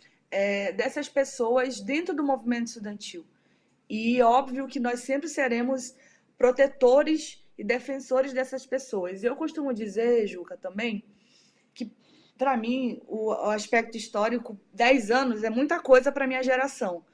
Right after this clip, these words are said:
mas ela é um tempo muito curto pro que é a história no geral. Veja, o processo de redemocratização, de democratização da universidade, da entrada dos mais pobres, das mulheres, dos negros,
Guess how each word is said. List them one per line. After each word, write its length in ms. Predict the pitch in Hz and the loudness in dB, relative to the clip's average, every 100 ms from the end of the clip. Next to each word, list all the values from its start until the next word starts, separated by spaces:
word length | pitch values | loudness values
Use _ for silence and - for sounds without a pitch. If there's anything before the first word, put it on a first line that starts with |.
| _ _ | _ _
mas 200 | 208 214 | -4 0
ela 140 | 247 254 | 2 2
é 260 | 247 220 | 2 -2
um 100 | 240 | -4
tempo 300 | 247 254 262 | -2 -4 -2
muito 280 | 254 302 392 | -2 0 -2
curto 640 | - 269 311 302 - 196 - _ _ | -2 0 0 0 -6 -8 -8 _ _
pro 160 | - 240 | -4 -2
que 140 | 240 | 4
é 60 | 240 | 4
a 80 | 247 | 4
história 500 | 254 - 247 240 240 | 2 -2 2 4 4
no 100 | 240 | 2
geral. 480 | 233 233 185 160 - _ _ _ - | 0 0 0 -2 -8 _ _ _ -4
Veja, 440 | 220 240 202 180 | 0 2 2 -2
o 80 | - | -6
processo 540 | 220 285 269 311 339 330 | 0 0 2 -2 -2 -2
de 140 | 277 | -2
redemocratização, 1400 | 247 359 381 359 339 302 285 240 233 220 - 262 262 - | 0 0 0 -4 -4 -4 -4 -4 -6 -6 -4 -2 -2 -4
de 160 | 196 220 | -10 -4
democratização 1120 | 196 294 392 - 320 330 254 220 - 240 277 | 0 2 2 0 -2 -2 -4 -4 -4 -4 -2
da 140 | 226 | -2
universidade, 840 | 208 208 196 190 - 185 214 226 - _ _ _ | -2 -4 -8 -12 -6 0 2 0 -6 _ _ _
da 160 | 226 233 | -2 0
entrada 420 | 240 247 294 302 | 0 2 2 2
dos 160 | 262 254 | 0 -2
mais 220 | 262 - | -2 -4
pobres, 580 | - 220 233 233 220 202 | -4 0 0 -2 -6 -4
das 200 | 214 208 | -4 -4
mulheres, 600 | 208 196 208 214 208 208 | -6 0 2 2 -2 -8
dos 200 | 220 202 | -10 -8
negros, 520 | 196 214 214 208 - | -6 -6 -6 -10 -14